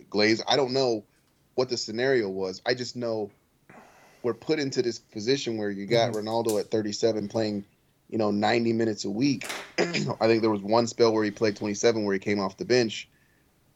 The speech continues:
Speaker 1: I just don't think it's sustainable. And so it seems to me that the,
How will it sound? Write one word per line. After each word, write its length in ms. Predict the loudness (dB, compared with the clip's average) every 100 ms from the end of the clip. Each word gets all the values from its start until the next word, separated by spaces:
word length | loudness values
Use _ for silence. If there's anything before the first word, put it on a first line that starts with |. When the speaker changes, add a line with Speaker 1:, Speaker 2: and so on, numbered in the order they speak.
| _ _ -6
Speaker 1:
I 120 | 0 2
just 240 | 2 2
don't 200 | 0 0
think 160 | -2 -2
it's 140 | -4
sustainable. 1000 | -6 -6 -8 -8 0 2 2 -2 -6 -8 -10 _ _ _ -6
And 140 | -6
so 460 | 0 2 4 2 -2 -10 -20 _
it 180 | -4 -4 -6
seems 640 | -8 -2 2 4 4 2 0
to 100 | 0
me 240 | 4 4
that 160 | 2 -2
the, 140 | -6